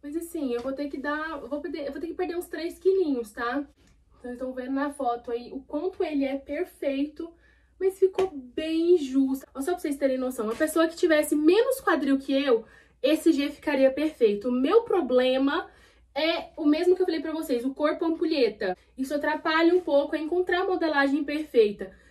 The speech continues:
Não que a peça seja horrível. Não, gente, a peça é linda, o vestido é maravilhoso. Só que, infelizmente, em mim, ele ficou torando. É um G padrão,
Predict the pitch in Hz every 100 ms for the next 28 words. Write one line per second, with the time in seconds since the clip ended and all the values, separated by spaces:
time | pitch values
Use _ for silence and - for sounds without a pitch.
0 | - 311 453 508 508 349 339 320 277 277
1 | 294 285 269 277 240 220 202 233 320 370
2 | 311 269 233 247 254 311 370 370 339 339
3 | 302 247 - 320 349 392 453 392 320 320
4 | 269 202 - - - _ _ - 359 392
5 | 403 381 349 330 - - _ 349 403 480
6 | 403 349 349 339 302 330 - 311 320 349
7 | 262 208 - 294 349 381 269 285 - -
8 | 320 359 294 294 285 311